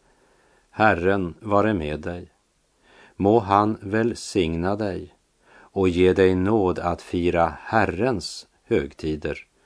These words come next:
och hålla vilodagen helig.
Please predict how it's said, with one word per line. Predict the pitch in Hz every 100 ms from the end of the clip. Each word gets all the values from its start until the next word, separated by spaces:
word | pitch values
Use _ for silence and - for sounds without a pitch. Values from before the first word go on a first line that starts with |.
| _
och | - 92
hålla | - 87 82 78 76 -
vilodagen | 78 101 87 73 73 71 92 92 80 80 73 - _ _
helig. | - 82 64 69 80 _ _